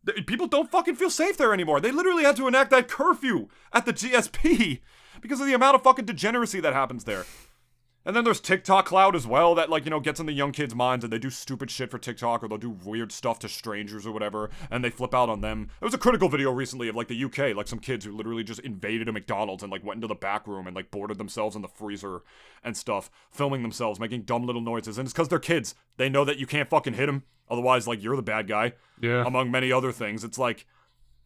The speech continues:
Speaker 1: this is what happens when you let kids get raised by the internet. And it's another plethora of reasons that I don't think that kids should be allowed on social media.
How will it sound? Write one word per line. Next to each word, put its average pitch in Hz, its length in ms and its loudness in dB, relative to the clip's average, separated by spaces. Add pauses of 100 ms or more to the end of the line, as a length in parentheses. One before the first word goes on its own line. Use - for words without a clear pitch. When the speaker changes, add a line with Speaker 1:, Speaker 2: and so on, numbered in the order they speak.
(340)
Speaker 1:
this 127 160 -6
is 185 80 -4
what 208 140 6
happens 139 320 4
when 135 100 -4
you 120 100 -4
let 117 200 -4
kids 113 220 -6
get 113 200 -6
raised 95 240 -8
by 107 120 -4
the 95 100 -6
internet. 110 320 -8 (600)
And 113 120 -4
it's 123 100 -4
another 131 260 2
plethora 123 460 -2
of 98 100 -4
reasons 104 360 -6
that 107 180 -6
I 104 120 -4
don't 101 360 -8
think 101 400 -12
that 101 220 -8
kids 98 260 -12
should 95 180 -10
be 98 120 -8
allowed 92 280 -6
on 95 100 -10
social 98 280 -12
media. 92 320 -8